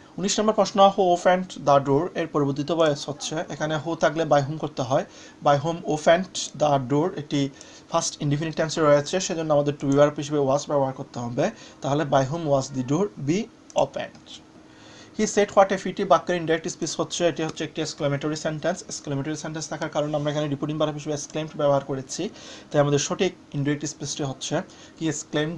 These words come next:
that it was great pity। একুশ নম্বর প্রশ্ন, my father said to me we are going there tomorrow বাক্যের ইনডাইরেক্ট স্পিচটি হচ্ছে, তাহলে my father said to me, এখানে said to-র উপর অবজেক্ট থাকার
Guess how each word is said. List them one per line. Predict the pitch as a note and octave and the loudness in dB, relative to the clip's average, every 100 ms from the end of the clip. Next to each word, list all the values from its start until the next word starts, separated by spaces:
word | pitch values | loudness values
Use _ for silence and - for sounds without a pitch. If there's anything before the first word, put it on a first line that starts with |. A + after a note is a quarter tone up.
| D3 | 2
that | C#3+ - - | 2 0 -10
it | D3 C#3+ | 0 4
was | F3+ - C#3 | 4 2 -2
great | C3 D3 - - | 0 0 -2 -10
pity। | C#3+ - C#3+ C3+ - - - - - - - | -10 -10 -14 -14 -16 -20 -20 -20 -20 -14 -8
একুশ | G3+ G3 | -4 -2
নম্বর | G3+ G3 F#3+ | 2 4 4
প্রশ্ন, | E3+ F#3 F#3 E3 | 2 4 4 4
my | C#3+ | 2
father | D#3+ E3 E3+ E3 | 2 4 4 2
said | E3 - | -6 -4
to | F3+ D3+ | -4 -2
me | E3+ - - C#3+ | -4 -6 -6 2
we | C#3+ | 4
are | D3 | 4
going | C#3 D#3 D#3 | 0 -2 0
there | C#3+ E3 G3+ - | 2 2 0 -6
tomorrow | D#3+ C#3+ D3 F3 G3+ | -4 0 0 0 -2
বাক্যের | C3 - F3 D#3 | -4 -2 -4 -4
ইনডাইরেক্ট | C3+ D3+ D#3+ - | -4 -4 -4 -10
স্পিচটি | - C3+ - B2+ | -10 -10 -10 -10
হচ্ছে, | - - C3 - - - - - | -10 -10 -10 -12 -16 -20 -20 -8
তাহলে | - F3+ | -2 2
my | E3+ F3+ | 4 6
father | F3+ F#3 F#3 | 6 6 4
said | F3 - | -2 -2
to | F3+ D#3+ | -2 -2
me, | F#3+ | -4
এখানে | - D#3+ D3+ | -4 -8 -4
said | E3 - | -6 -6
to-র | E3 | -2
উপর | E3+ D#3 | 4 4
অবজেক্ট | C#3 C#3+ | 2 -6
থাকার | D#3+ D#3+ | -4 -2